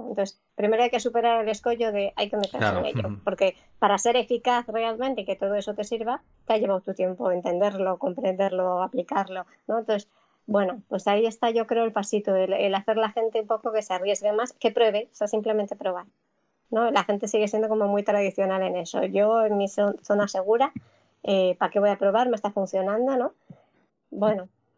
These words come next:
Speaker 1: pues yo qué sé, aunque sea por no aburrirte. Yo también es que soy muy, soy muy de probarlo todo, o sea, es que es así. O sea, que también va un poco en la persona.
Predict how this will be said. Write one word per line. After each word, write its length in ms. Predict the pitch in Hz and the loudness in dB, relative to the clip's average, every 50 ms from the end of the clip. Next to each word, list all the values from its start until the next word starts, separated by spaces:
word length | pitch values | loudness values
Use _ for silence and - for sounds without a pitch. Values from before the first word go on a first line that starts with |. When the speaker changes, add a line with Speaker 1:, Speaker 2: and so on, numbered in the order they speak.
| _ - | _ -4
Speaker 1:
pues 160 | - 202 196 | -2 0 0
yo 100 | 220 220 | 2 2
qué 80 | 202 185 | 2 2
sé, 100 | - 202 | 2 2
aunque 200 | 190 190 175 190 | 2 2 0 0
sea 200 | - - 214 214 | 0 0 0 2
por 100 | 220 214 | 2 2
no 100 | 226 220 | 2 2
aburrirte. 560 | 202 185 180 - 196 196 185 - - 185 180 | 2 0 0 -2 -2 -2 -2 -4 -4 -4 -2
Yo 180 | 196 202 208 202 | 0 0 0 2
también 280 | 214 208 214 214 208 | 0 0 0 0 -2
es 100 | 202 - | -2 -4
que 80 | - 208 | -4 -4
soy 180 | - 214 202 | 0 2 2
muy, 440 | 202 208 208 202 202 202 190 185 - _ _ - | 4 4 4 4 2 2 2 0 -2 _ _ -4
soy 200 | - - 220 214 | 0 2 4 4
muy 160 | 220 220 214 | 4 4 4
de 100 | 214 208 | 4 2
probarlo 480 | 208 202 202 208 208 208 208 202 202 202 | 2 2 4 4 2 2 0 -2 -2 -2
todo, 280 | - 226 220 202 202 | -2 -4 -4 -4 -8
o 220 | 196 - _ _ - | -10 -14 _ _ -10
sea, 160 | 208 196 196 | -8 -8 -8
es 60 | 185 | -8
que 80 | - 214 | -8 -8
es 60 | 196 | -8
así. 320 | 196 190 175 196 220 214 - _ - _ | -8 -8 -8 -8 -8 -10 -10 _ -20 _
O 40 | - | -6
sea, 140 | - 202 190 | -2 0 0
que 100 | 196 - | 0 0
también 320 | 208 185 180 196 196 202 | 0 0 2 2 2 2
va 60 | 208 208 | 2 0
un 80 | 202 202 | 0 0
poco 220 | 208 202 - 220 | 0 0 0 0
en 60 | 214 | 0
la 100 | 208 196 | 0 -2
persona. 480 | - - 165 - - 214 208 190 180 | -4 -6 -8 -4 -4 -2 -2 -4 -6